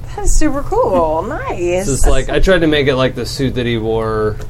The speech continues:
Speaker 1: On the
Speaker 2: Whatever.
Speaker 1: airplane.
Speaker 2: It's
Speaker 1: Oh
Speaker 2: no
Speaker 1: my
Speaker 2: big deal.
Speaker 1: gosh, you're total-, that's amazing. Like, so many people haven't seen that movie now.
Speaker 2: Wow, cool. Thanks.
Speaker 1: Yeah.
Speaker 2: Thanks. Yeah, I, d-, I didn't, I don't know a lot of people who've seen it.
Speaker 1: Yeah, but you're, you're actually going to the dance?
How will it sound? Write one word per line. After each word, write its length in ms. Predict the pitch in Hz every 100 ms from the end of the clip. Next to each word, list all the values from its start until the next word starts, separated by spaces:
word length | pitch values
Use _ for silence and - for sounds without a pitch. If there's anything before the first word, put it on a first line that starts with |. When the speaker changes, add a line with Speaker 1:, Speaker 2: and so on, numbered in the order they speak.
| - - -
Speaker 1:
On 140 | 294 320
the 80 | 330
Speaker 2:
Whatever. 300 | 285 320 339
Speaker 1:
airplane. 540 | 320 339 320 254 220
Speaker 2:
It's 100 | 214
Speaker 1:
Oh 40 |
Speaker 2:
no 80 | -
Speaker 1:
my 80 | 339
Speaker 2:
big 60 | 320
deal. 80 | 349
Speaker 1:
gosh, 300 | 392 302 294
you're 80 | 302
total-, 400 | 285 294 311 -
that's 200 | - 370
amazing. 960 | 480 480 554 640 587 185 - - - - - - - -
Like, 120 | 285
so 160 | 269 330
many 180 | 311 302
people 140 | 277
haven't 220 | 277 240
seen 160 | 262 269
that 140 | 220
movie 220 | 156 -
now. 320 | - - - -
Speaker 2:
Wow, 300 | 120 120 95
cool. 280 | - 135 98
Thanks. 460 | - 160 160 - 302
Speaker 1:
Yeah. 460 | 453 453 147 120
Speaker 2:
Thanks. 300 | 127 117 -
Yeah, 160 | 139 123
I, 60 | 120
d-, 80 | 123
I 120 | 117
didn't, 300 | 127 127 117 - - - - -
I 40 | 117
don't 100 | 120
know 100 | 120
a 20 |
lot 180 | 113 110
of 60 |
people 240 | 110 107 107
who've 100 | 98
seen 220 | - 104
it. 140 | 95 -
Speaker 1:
Yeah, 560 | 233 330 466 480 151 - -
but 120 | 240
you're, 260 | 277 277 202
you're 220 | 208 247
actually 240 | 233 226
going 160 | 233 220
to 80 | 214
the 80 | 180
dance? 640 | 170 240 311 370 - -